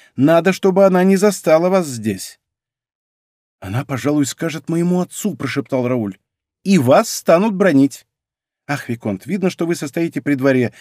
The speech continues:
Вы боязливы, как король. В Блуа мы обходимся нередко без согласия папенек. Спросите Маликорна». С этими словами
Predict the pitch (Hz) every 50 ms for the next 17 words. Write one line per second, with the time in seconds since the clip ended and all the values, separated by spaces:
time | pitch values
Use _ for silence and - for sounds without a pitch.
0 | - _ - 123 165 151 127 175 185 175 151 120 123 165 220 262 254 226 190 _
1 | - 214 208 _ - - 165 143 110 101 95 - _ _ _ _ _ _ _ _
2 | _ _ _ - - 127 110 92 127 143 196 240 254 240 214 190 190 - - 240
3 | 226 226 226 - - 226 208 208 190 185 220 247 - - 240 226 185 233 208 -
4 | - 226 214 190 233 247 254 - - 202 196 - - 202 170 - - 113 107 107
5 | 104 _ _ _ _ _ _ _ - - - - 226 208 - 220 190 - 185 175
6 | 170 185 190 - - 107 95 - - - - _ _ _ _ _ _ _ _ _
7 | _ _ _ _ _ _ _ - - 131 120 - 110 104 98 - - 95 104 143
8 | 196 202 196 185